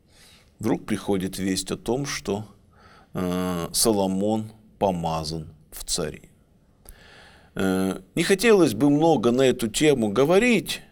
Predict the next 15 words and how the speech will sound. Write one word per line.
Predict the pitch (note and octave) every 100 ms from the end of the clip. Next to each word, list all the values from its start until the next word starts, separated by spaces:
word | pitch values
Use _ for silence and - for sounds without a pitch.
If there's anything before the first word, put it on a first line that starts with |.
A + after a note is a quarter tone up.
| _ _ _ - - -
Э, | G2+ G2+ G2+ G2+
ну, | G#2+ D3+
собственно, | A2+ D3 C#3+ - B2+ A#2+ A#2 A2 G#2+ G#2+
из | G2 F2+ G#2+ A2 G#2 G2 - - - -
любого | A2+ C#3 D3+ F3 C#3+
учебника | B2 A2+ D3 C#3+ A#2 A#2 G#2+
по | F#2+ A#2
истории | A2 - D#3+ C#3+ G#2+ F#2+ -
таких | A2+ C3+ A2
историй | G#2 - C3 B2 G2+ F2+ - _ - - _
можно | G#2 A2 B2+ G#2+ G#2 G#2+ F#2+ G2+ -
найти | G#2 G#2+ G#2 B2
сколь | A2 - A2+ G2+
угодно. | F#2+ F2+ C#3+ A#2+ G#2
Самая | - A2 G#2+ G2+ G2